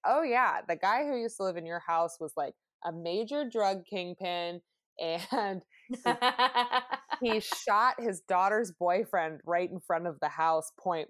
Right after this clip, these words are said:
Speaker 1: blank, and, like, like, in the middle of the street,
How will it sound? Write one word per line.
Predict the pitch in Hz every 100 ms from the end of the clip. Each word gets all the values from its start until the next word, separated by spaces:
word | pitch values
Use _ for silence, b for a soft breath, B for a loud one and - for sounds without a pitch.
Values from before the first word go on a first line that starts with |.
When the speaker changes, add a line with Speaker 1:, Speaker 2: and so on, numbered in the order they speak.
| 156
Speaker 1:
blank, | 165 160 151 -
and, | 165 151 -
like, | 147 - - _ _ -
like, | 165 156
in | 170
the | 165
middle | 160 160 156
of | 151
the | 147
street, | - 160 143